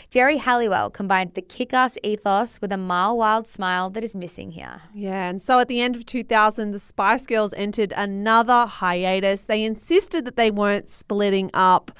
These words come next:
Speaker 2: but they said that they needed another break. So now we need to spend a little time with Mel B and her life post Spice Girls, because there's a few important things that happened, Zara. We already know that Mel B divorced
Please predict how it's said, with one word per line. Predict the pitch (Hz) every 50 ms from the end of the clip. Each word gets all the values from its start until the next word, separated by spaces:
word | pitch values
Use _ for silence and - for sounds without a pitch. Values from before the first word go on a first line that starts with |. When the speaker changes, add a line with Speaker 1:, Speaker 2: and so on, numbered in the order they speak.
| - - - - - _ _ _ -
Speaker 2:
but | - 202 -
they | 202 208 208
said | 208 - - - 240 247 208
that | 233 220 -
they | 220 208 196
needed | 190 190 185 190 196 190 165 -
another | - - 180 180 180 180 185 175 170 165 185
break. | 170 175 - 202 208 214 214 208 202 202 208 202 - _ _ - - - _ _ _
So | - - 294 294
now | 311 302 302 311 320 359
we | 453 605 698 784 762
need | 659 659
to | - 494
spend | 508 - - 311 302 294
a | 311
little | 285 269 285
time | 277 - - 277 247 240 233
with | 233 233 208
Mel | 202 202 214 208 208 214
B | 185 202 208 185 190 185 185 190
and | - - 185 185 180 - - -
her | - 262 247 262
life | 262 247 233 220 202 202 202 - - _
post | - - - 226 208 214 208 - - -
Spice | - - - - 196 170 185 180 -
Girls, | - 196 185 175 175 175
because | - - - - 202
there's | 214 233 214 240
a |
few | 240 - - - 302 330 415 605 523 -
important | 403 508 480 - - - 233 226 226 226 208 - -
things | - 185 185 185 185 -
that | - - -
happened, | 190 - 196 185 185 - 190 180 180 175
Zara. | 180 165 165 - 92 - - - 214 214 - - - - - - -
We | - 277 294
already | 311 349 - 587 605 480
know | 254 214 202 190
that | 196 196 190 -
Mel | 196 196 180 185
B | 180 180 170 180 175
divorced | 175 - 190 175 185 180 175 180 170 170 - - -